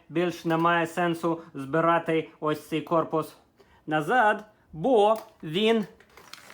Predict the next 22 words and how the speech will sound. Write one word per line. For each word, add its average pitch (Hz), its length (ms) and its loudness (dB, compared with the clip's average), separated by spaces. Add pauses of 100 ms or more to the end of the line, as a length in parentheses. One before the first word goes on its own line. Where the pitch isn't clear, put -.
(580)
він 180 120 4
сталося, 214 420 4
що 190 140 -2
він 196 140 2
такий 190 240 -4
проприєтарний 180 1160 4 (120)
від 170 260 4
H 160 340 -2
P. 170 60 0
Як 135 320 -2
бачите, 160 520 2 (180)
ось 156 260 0
має 156 340 2
ц-, 143 480 -6 (180)
має 151 220 0
свій 151 360 -4 (120)
проприєтарний, 156 920 0 (320)
е, 131 180 0 (300)
хедер. 233 480 0 (1000)
Всі 156 420 -2 (120)
ось 143 220 -6
ці 139 240 -4